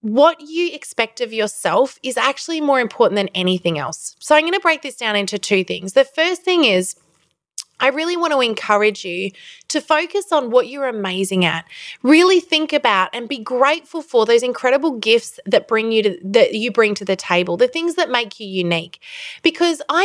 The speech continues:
am not like anybody else out there. And, and I've caught myself really beating myself up over the years about not being so great at this and not being, uh, you know, I'm typically,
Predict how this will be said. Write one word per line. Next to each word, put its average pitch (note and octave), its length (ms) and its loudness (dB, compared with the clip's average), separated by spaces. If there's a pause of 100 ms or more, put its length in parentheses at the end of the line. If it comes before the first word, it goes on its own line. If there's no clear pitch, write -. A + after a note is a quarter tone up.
(120)
am E4 80 4
not C#4+ 140 4
like B3 220 -2
anybody G#3 380 2
else F3+ 200 0
out F#3+ 140 -4
there. F3+ 180 0
And, A#3 200 0
and C4+ 120 0
I've F4 200 2
caught D#4 280 2
myself B3+ 440 -2
really D#4 440 -2
beating A#3+ 480 0
myself G3+ 420 -2
up F#3 200 2
over F#3+ 180 0
the F#3+ 100 -4
years E3+ 220 0
about F#3 260 -2
not C#4 220 2
being C4 220 -2
so A#3 200 -2
great G#3+ 260 2
at F#3+ 120 -8
this G3 320 -4
and F3 200 2 (320)
not C#4+ 280 4
being, B3+ 460 -2
uh, G#3+ 260 0
you A#3 80 -12
know, G#3 140 -6
I'm B3+ 240 -2
typically, G#3+ 760 -4